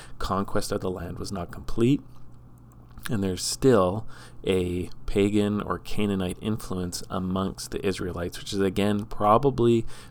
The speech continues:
beginning to foreshadow Solomon's own divided heart.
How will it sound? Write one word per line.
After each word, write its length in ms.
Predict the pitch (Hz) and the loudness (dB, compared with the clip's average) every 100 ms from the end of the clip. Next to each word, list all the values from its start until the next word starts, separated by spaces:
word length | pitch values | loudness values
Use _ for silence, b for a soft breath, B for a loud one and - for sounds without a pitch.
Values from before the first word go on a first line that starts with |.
| - | -8
beginning 320 | 110 98 92 | -2 -2 -2
to 120 | - | -6
foreshadow 880 | - - 101 101 - 92 90 90 87 B B | -6 0 0 0 0 0 0 -2 -4 B B
Solomon's 640 | - - 87 92 90 90 | -4 0 2 0 -4 -6
own 300 | - 80 78 | -8 -8 -6
divided 480 | 76 - 73 73 78 | -6 -6 -6 -6 -8
heart. 500 | - - - - - | -8 -8 -8 -8 -14